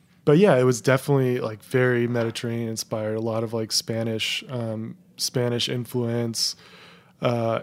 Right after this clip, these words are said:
and the thing about it was that they changed the menu every day. And, you know, sometimes it was little tweaks, but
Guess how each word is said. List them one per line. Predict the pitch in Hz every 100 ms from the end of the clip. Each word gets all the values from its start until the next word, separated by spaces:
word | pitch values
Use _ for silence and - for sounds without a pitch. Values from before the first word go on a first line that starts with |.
| -
and | 151 147 147 _
the | 165 156
thing | 151 170 165 147
about | 147 127 123
it | 131
was | 120 113
that | 120
they | 117
changed | - 127 123
the | 120
menu | 110 113 113
every | 107 110
day. | 107 110 110
And, | 110 113
you | 156
know, | 170 135
sometimes | - 151 151 139
it | 127
was | 117
little | 123 127
tweaks, | 123 127 120 117
but | - 117